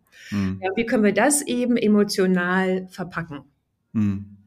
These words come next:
Speaker 2: Und das ist eben in, in, in verschiedenen Kontexten. Da kann die große Bühne sein, das kann die kleine Bühne sein,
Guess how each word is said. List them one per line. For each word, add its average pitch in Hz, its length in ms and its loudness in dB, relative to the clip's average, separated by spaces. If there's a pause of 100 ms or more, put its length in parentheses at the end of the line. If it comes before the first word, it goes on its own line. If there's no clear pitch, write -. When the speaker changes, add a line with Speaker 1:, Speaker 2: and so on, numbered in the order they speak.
(280)
Speaker 2:
Und 190 140 0
das 220 180 4
ist 214 140 0
eben 220 220 2
in, 202 140 4
in, 202 220 2
in 196 140 0
verschiedenen 214 420 0
Kontexten. 196 760 -6
Da 180 60 -12
kann 185 180 -6
die 185 80 -2
große 240 360 -2
Bühne 214 300 2
sein, 190 320 -2
das 170 160 -6
kann 196 140 -2
die 202 60 0
kleine 196 320 0
Bühne 180 320 -4
sein, 165 540 -2